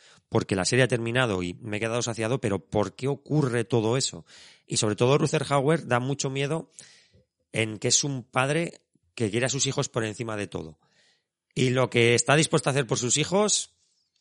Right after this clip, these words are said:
pues bueno, digamos que en algunos momentos roza la, la locura más extrema.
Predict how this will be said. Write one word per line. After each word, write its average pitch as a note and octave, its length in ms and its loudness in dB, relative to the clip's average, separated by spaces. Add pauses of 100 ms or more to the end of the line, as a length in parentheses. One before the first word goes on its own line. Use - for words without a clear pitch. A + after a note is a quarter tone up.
(480)
pues G#2+ 160 0
bueno, G#2 320 -2 (720)
digamos G#2 440 -4
que A2 460 0
en G2 140 -4
algunos G#2 480 -4
momentos B2 420 -4
roza A#2 300 -4
la, G#2+ 180 -2
la F#2+ 160 -2
locura G#2+ 360 0
más G#2+ 180 -4
extrema. F2+ 440 -8